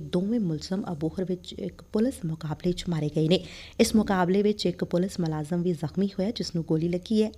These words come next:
ਅੱਜ ਦੁਪਹਿਰ ਨੂੰ ਹੀ ਏ ਡੀ ਜੀ ਪੀ ਅਰਪਿਤ ਸ਼ੁਕਲਾ ਨੇ ਖੁਲਾਸਾ ਕੀਤਾ ਸੀ ਕਿ ਪੁਲਿਸ ਨੇ ਸੰਜੇ ਵਰਮਾ ਕਤਲ ਕਾਂਡ ਵਿੱਚ ਸ਼ਾਮਲ ਪਟਿਆਲਾ ਤੋਂ ਦੋ ਮੁਲਜ਼ਮਾਂ ਨੂੰ ਗ੍ਰਿਫਤਾਰ ਕੀਤਾ ਹੈ, ਜਿਨ੍ਹਾਂ ਦੀ ਪਛਾਣ ਰਾਮ ਰਤਨ ਅਤੇ ਜਸਬੀਰ ਸਿੰਘ ਵਜੋਂ ਹੋਈ ਹੈ। ਫਿਰੋਜ਼ਪੁਰ ਦੇ ਡੀ ਆਈ ਜੀ ਹਰਮਨਵੀਰ ਸਿੰਘ ਗਿੱਲ ਨੇ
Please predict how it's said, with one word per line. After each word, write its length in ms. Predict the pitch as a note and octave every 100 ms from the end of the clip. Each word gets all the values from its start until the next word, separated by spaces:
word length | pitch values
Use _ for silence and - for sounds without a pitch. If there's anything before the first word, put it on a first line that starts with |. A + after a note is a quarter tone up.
| E3
ਅੱਜ 120 | D#3
ਦੁਪਹਿਰ 540 | D#3 - D3+ - E3+ E3
ਨੂੰ 220 | E3+ E3+
ਹੀ 160 | E3 G3 A3+ - - -
ਏ 80 | A3+
ਡੀ 80 | A#3+
ਜੀ 140 | B3
ਪੀ 200 | A#3 B3+ C4 F3
ਅਰਪਿਤ 240 | E3 G#3
ਸ਼ੁਕਲਾ 300 | - F3 F3+
ਨੇ 100 | F#3
ਖੁਲਾਸਾ 380 | F#3 E3 D#3 F3+
ਕੀਤਾ 280 | F3 E3 F#3
ਸੀ 200 | - G#3 G#3+
ਕਿ 180 | - F#3 F3+
ਪੁਲਿਸ 320 | F3 F#3+ -
ਨੇ 80 | G3+
ਸੰਜੇ 300 | G#3+ E3 E3+
ਵਰਮਾ 280 | D#3 D#3 E3+
ਕਤਲ 280 | E3+ - E3 -
ਕਾਂਡ 260 | E3 F3+ F#3
ਵਿੱਚ 140 | F#3 -
ਸ਼ਾਮਲ 380 | - D3+ F#3+ - - - - -
ਪਟਿਆਲਾ 380 | - G#3+ G#3+
ਤੋਂ 200 | A#3 A#3+ G#3
ਦੋ 180 | F3 F#3+
ਮੁਲਜ਼ਮਾਂ 440 | E3 D3+ - F#3+
ਨੂੰ 100 | G3+
ਗ੍ਰਿਫਤਾਰ 420 | E3 D3+ - D#3+ -
ਕੀਤਾ 240 | F#3+ F3+
ਹੈ, 40 | G3+
ਜਿਨ੍ਹਾਂ 240 | G#3+ D#3+
ਦੀ 80 | D#3
ਪਛਾਣ 480 | - E3 - D#3+ G3+ - - - E3+
ਰਾਮ 240 | E3+ F#3+ A3+
ਰਤਨ 360 | G#3 - B3 C#4 -
ਅਤੇ 220 | E3 F3+
ਜਸਬੀਰ 420 | F3+ F3 - G3+ A#3+
ਸਿੰਘ 220 | - F3
ਵਜੋਂ 240 | D3 E3
ਹੋਈ 180 | D#3 D3 C#3
ਹੈ। 60 | E3 -
ਫਿਰੋਜ਼ਪੁਰ 460 | - D#3+ D3+ - D#3
ਦੇ 160 | D#3+
ਡੀ 180 | D3 D#3
ਆਈ 160 | D3+ D#3
ਜੀ 180 | A3 A#3+
ਹਰਮਨਵੀਰ 540 | A#3 D3+ D#3 D3+ D3 D3
ਸਿੰਘ 260 | - E3 D3+
ਗਿੱਲ 160 | G3 B3
ਨੇ 140 | B3